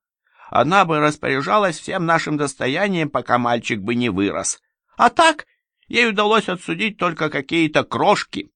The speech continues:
Конечно, она боролась, но мы не постояли за деньгами, наняли лучшего адвоката, и он очень удачно повернул дело. Опять же, её прошлое было против неё.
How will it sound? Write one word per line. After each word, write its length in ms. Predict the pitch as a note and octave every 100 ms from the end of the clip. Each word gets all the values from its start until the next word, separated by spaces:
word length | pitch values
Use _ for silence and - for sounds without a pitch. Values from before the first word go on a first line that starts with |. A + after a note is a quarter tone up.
| _ _ _ _ -
Конечно, 600 | F3 D3 F#3 G3 A3 G3+
она 200 | E3 C3
боролась, 720 | A2 G2 F#2 G2+ E3 D#3 - _ _ _ _ _ -
но 160 | G2+
мы 160 | A#2+ F3+
не 120 | E3
постояли 640 | C#3 G#2 - E2+ F#2+ F#2+ G2+
за 160 | E2+
деньгами, 580 | E2+ F2+ E2 G2+ C3+ B2
наняли 420 | G2+ G#2 G2 F#2
лучшего 500 | F#2 F#2+ F2+ F2 E2
адвоката, 720 | E2 D#2+ D#2+ - D#2+ F#2 E3+ - _ _
и 60 | -
он 220 | A#2 A3+
очень 320 | B3+ B3 A3+
удачно 560 | E3 C3 F#3+ A#3+ A3 E3
повернул 720 | - A2 A2+ A2+ A2+ D#3 A3
дело. 460 | F3+ G3+ G3+ G#3 A2 _ _ _ _ _ -
Опять 400 | G#2 G2+ B2 G#2+
же, 80 |
её 220 | A2+ A2 A2
прошлое 520 | G2+ A#2+ - A2 F#2
было 240 | A2 G#2
против 500 | G#2 G2 F2 D#2+ D#2
неё. 340 | E2+ E2 E2+